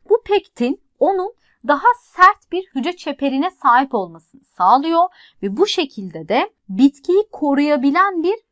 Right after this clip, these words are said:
hücre topluluğu oluşmuş oluyor. Bunlar bitkinin genellikle genç kısımlarında bulunacak.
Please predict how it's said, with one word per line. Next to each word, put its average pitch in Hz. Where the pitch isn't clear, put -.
hücre 277
topluluğu 180
oluşmuş 160
oluyor. -
Bunlar 294
bitkinin 381
genellikle 294
genç 294
kısımlarında 196
bulunacak. 311